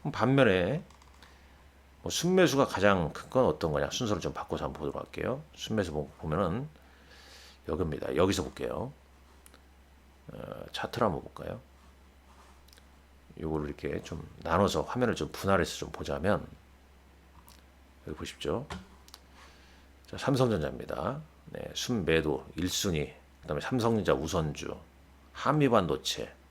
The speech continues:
코스닥 시장에서도 삼성전자, 에스케이 하이닉스 등을 순매도했습니다. 반도체를 순매도했다는 얘기죠. 반면에 이제 순매수는 어떤 거냐? 외국인은 에스케이 하이닉스, 외국인은 계속 사-,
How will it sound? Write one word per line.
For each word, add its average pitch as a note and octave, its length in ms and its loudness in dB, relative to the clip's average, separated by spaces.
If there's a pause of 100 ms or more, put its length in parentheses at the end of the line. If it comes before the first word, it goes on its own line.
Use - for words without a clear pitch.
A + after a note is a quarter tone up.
(800)
코스닥 - 360 4
시장에서도 G#2+ 460 6
삼성전자, G#2+ 800 4
에스케이 E2+ 380 4
하이닉스 C3 800 0 (540)
등을 A2 200 2
순매도했습니다. - 840 -4 (420)
반도체를 G2+ 420 0
순매도했다는 D2+ 720 -2
얘기죠. D#2 400 -8 (800)
반면에 G2 260 2
이제 D#2 120 2
순매수는 A2+ 640 2
어떤 D#2 240 -2
거냐? C#2+ 280 -4 (480)
외국인은 G2 600 2
에스케이 F#2 300 0
하이닉스, - 600 -2 (960)
외국인은 A2+ 300 4
계속 F#2 280 2
사-, - 140 -8